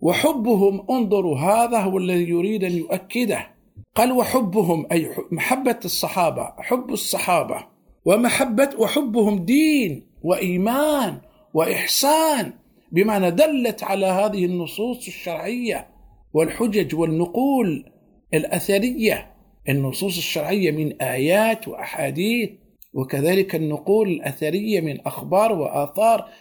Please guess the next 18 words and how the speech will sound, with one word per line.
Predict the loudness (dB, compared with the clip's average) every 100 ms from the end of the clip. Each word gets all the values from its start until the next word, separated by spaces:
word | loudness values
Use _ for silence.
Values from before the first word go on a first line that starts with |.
| _ _ -6
السلف | -2 0 0 -2 -2
وأقوال | -4 -4 0 0 2
أئمة. | 2 2 0 -2 -4 -6 -10 _ _ _ -8
قال: | 2 4 6 4 0 -14 -6
"وحبهم | -4 0 0 2 2 2
دين | 0 2 4 2
وإيمان | 2 0 0 0 0 2
وإحسان، | 0 0 -4 -6 -6 -2 0 0 0 -2 -8 _ _ -20 _ 0
وبغضهم | 2 4 4 4 2 2 0 -6 -6
كفر | -4 -4 -4 -4
ونفاق | -4 -4 -4 -4 -2 -4 -6 -4 0 0 0 0
وطغيان"، | 2 0 0 0 0 0 -4 -12 -20 -20 _ -20 _ _ _ _ -8
عياذا | -2 0 0 -2
بالله. | -6 -6 -10 -10 -12 _ _ _ _ _ -6
هذا | -2 0 0
هو | 0 0
الذي، | 0 0 0 -2 -6 -18 -20 -16 -2
وكأنه | -2 0 0 2 2 2 0 -2 -2 -4